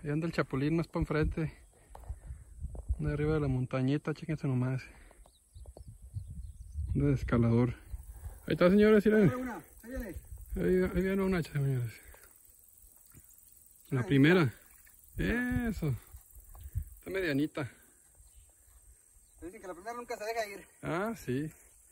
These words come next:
Speaker 1: Pero está perrona, eh, nomás,
Speaker 2: Está
Speaker 1: señores.
Speaker 2: buena.
Speaker 1: Primero en la frente.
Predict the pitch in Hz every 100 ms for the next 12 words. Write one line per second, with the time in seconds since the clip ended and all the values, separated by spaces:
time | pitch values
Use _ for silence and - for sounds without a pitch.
0 | _ _ _ - 135 - - 165 151 165
1 | 175 147 139 156 151 143 - - - _
2 | _ _ _ _ _ _ 139 135 170 175
3 | 139 143 147 151